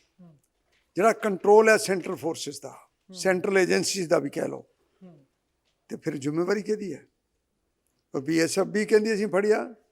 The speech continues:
Speaker 2: ਸਾਡੇ ਡਰੋਨ ਆਏ, ਜਿੱਥੇ ਨਸ਼ਾ ਆਇਆ ਉੱਥੇ ਵੈਪਨ ਵੀ ਆਏ।
Speaker 1: ਉਹਨੇ ਤਾਂ ਤੀਜੇ ਦਿਨ ਤਾਂ ਅਖਬਾਰ ਦੇ ਪਹਿਲੇ ਪੰਨੇ ਤੇ ਖਬਰ ਛਪੀ ਹੁੰਦੀ ਹੈ ਕਿ ਬੀ ਐਸ ਐਫ ਨੇ ਡਰੋਨ ਫੜਿਆ ਜੀ,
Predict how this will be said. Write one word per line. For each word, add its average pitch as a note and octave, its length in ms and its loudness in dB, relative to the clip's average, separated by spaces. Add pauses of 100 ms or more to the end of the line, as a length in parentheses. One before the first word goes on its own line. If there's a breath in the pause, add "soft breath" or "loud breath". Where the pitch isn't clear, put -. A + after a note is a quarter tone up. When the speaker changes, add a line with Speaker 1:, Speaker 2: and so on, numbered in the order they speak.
(140)
Speaker 2:
ਸਾਡੇ D#3 340 -2
ਡਰੋਨ F3+ 380 -2
ਆਏ, G#3 240 2 (680)
ਜਿੱਥੇ E3+ 240 0
ਨਸ਼ਾ E3 320 4
ਆਇਆ G#3+ 220 8
ਉੱਥੇ G3 200 2
ਵੈਪਨ D#3 340 0
ਵੀ G#3+ 140 4
ਆਏ। G#3+ 240 8 (260)
Speaker 1:
ਉਹਨੇ A#3+ 140 -16
ਤਾਂ B3+ 120 -14
ਤੀਜੇ B3+ 280 -4
ਦਿਨ C4 140 -6
ਤਾਂ C4 180 -2
ਅਖਬਾਰ A3+ 300 0
ਦੇ A#3+ 80 0
ਪਹਿਲੇ C4 260 -4
ਪੰਨੇ B3 240 -6
ਤੇ A3+ 80 -4
ਖਬਰ G#3 240 -2
ਛਪੀ A3+ 260 -6
ਹੁੰਦੀ A3 300 -6
ਹੈ B3 80 -2
ਕਿ A#3+ 380 0
ਬੀ G3+ 200 0
ਐਸ A#3 160 -2
ਐਫ A3+ 100 -8
ਨੇ A#3 160 -4
ਡਰੋਨ G#3+ 260 0
ਫੜਿਆ G#3+ 280 -2
ਜੀ, A3 220 -14